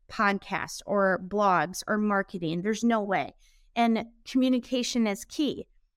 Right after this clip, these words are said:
You need to take something so complex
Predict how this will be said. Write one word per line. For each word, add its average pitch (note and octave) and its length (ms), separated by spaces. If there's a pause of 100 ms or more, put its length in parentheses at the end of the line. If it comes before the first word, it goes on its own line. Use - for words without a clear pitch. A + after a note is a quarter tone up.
(180)
You A#3 200
need B3 260
to B3 80
take B3 220
something A#3 380
so A#3 240
complex A3+ 960